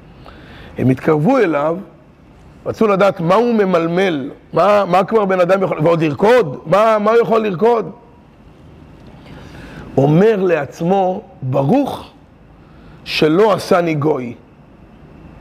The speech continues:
שאלו אותו, "מה הקשר שלא עשני גוי לשרפה?" בין הברכה לשריפה, מה, מה הקשר? אמר להם, "תראו, אם הייתי גוי,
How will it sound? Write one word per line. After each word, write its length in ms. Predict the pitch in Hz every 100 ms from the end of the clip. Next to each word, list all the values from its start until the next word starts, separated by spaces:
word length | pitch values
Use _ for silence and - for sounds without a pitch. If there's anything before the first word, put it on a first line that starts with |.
| - - - - - - - - -
שאלו 220 | - 147
אותו, 180 | 165 151
"מה 140 | 151
הקשר 380 | 170 - 170 170
שלא 300 | 139 143 170
עשני 320 | 170 180 165
גוי 240 | 147 156 180
לשרפה?" 600 | 170 127 135 127 151 170 - - - _ - - - - -
בין 180 | 139 170
הברכה 540 | 180 147 147 - 180 214
לשריפה, 640 | 170 - 151 139 196 190
מה, 420 | 170 180 185 175
מה 140 | 175
הקשר? 540 | 190 - 185 - 202 190 - - - - - - -
אמר 120 | 156
להם, 160 | 180 165
"תראו, 320 | - 151 147 - - - - - - - - - - - - - - - - -
אם 180 | 247 254
הייתי 340 | 202 208 185
גוי, 460 | 143 190 170 160